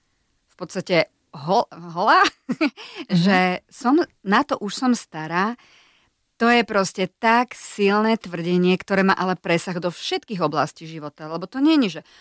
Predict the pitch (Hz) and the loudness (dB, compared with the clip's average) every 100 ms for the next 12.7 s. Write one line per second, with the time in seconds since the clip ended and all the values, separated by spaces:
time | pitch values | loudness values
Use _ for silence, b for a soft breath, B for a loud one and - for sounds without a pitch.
0 | b - 330 277 - 226 226 - 202 208 | b -2 0 0 2 4 4 2 0 -4
1 | 214 - 202 196 - 196 202 185 175 180 | -6 -4 0 0 -2 -8 -2 -2 -2 -2
2 | 190 185 180 175 160 175 175 156 143 156 | -2 2 2 2 0 -4 -4 0 0 2
3 | 156 147 - 165 151 b b b b b | 0 -2 -2 -2 -2 b b b b b
4 | b - 190 220 190 202 180 190 190 185 | b -6 -2 -2 -2 -2 0 2 4 4
5 | 180 - 180 175 175 185 175 180 170 226 | 2 -2 -2 -2 -4 -4 -6 -6 -6 -6
6 | 220 - 190 190 196 202 b b b _ | -6 -2 2 4 2 0 b b b _
7 | 190 175 202 214 196 - 196 - _ - | -4 -2 -2 0 0 2 0 0 _ -2
8 | 208 196 202 - 208 202 202 - _ _ | 2 4 2 0 0 0 -2 -8 _ _
9 | _ 180 180 180 233 214 185 180 185 175 | _ -4 0 0 0 0 2 4 2 0
10 | 190 190 185 165 170 175 - 196 202 233 | -4 -6 0 2 4 0 -6 -2 0 0
11 | 254 254 285 277 254 262 262 247 - 226 | -2 -2 0 0 0 0 0 -2 -4 0
12 | 214 214 214 190 - 208 190 | 2 2 2 0 -2 -6 -6